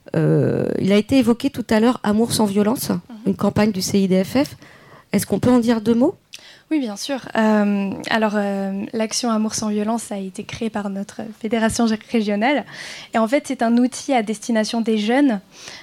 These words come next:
Speaker 2: euh, pour, euh, expliquer avec des termes simples, justement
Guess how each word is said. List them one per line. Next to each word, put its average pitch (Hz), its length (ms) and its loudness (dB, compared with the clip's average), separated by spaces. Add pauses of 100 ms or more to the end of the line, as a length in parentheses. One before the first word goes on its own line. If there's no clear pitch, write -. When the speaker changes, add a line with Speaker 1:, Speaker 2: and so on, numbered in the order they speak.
(180)
Speaker 2:
euh, 208 280 2
pour, 247 380 0
euh, 196 460 -2 (580)
expliquer 269 720 -2
avec 214 260 -4
des 202 300 -2
termes 247 300 -2
simples, 233 500 -2 (420)
justement 208 500 -10